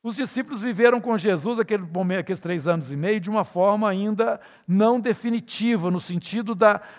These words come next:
da manifestação da igreja do Senhor. Eles não tinham notícia disso. A visão deles era só Israel.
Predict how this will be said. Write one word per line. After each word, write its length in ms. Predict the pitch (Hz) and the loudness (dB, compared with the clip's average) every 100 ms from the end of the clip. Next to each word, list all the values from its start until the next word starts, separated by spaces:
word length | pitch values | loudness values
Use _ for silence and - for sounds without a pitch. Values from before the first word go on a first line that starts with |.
| _ | _
da 80 | 165 | 0
manifestação 920 | 180 277 294 - 208 - 170 - 190 | 4 6 4 2 0 0 -2 -2 -4
da 100 | 185 | -4
igreja 300 | 160 165 156 | -4 -4 -4
do 100 | 160 | -8
Senhor. 420 | - 180 151 113 - _ | -8 -8 -8 -10 -16 _
Eles 180 | 180 196 | -6 -4
não 100 | 214 | -4
tinham 160 | 202 220 | -4 -4
notícia 380 | 196 196 - | -6 -8 -10
disso. 340 | 139 160 - _ _ _ - | -10 -10 -12 _ _ _ -8
A 40 | |
visão 320 | 147 165 208 | -4 0 0
deles 280 | 190 202 175 | 2 0 0
era 160 | 185 175 | -2 -2
só 160 | 175 | -6
Israel. 420 | - - 127 131 | -8 -8 -8 -8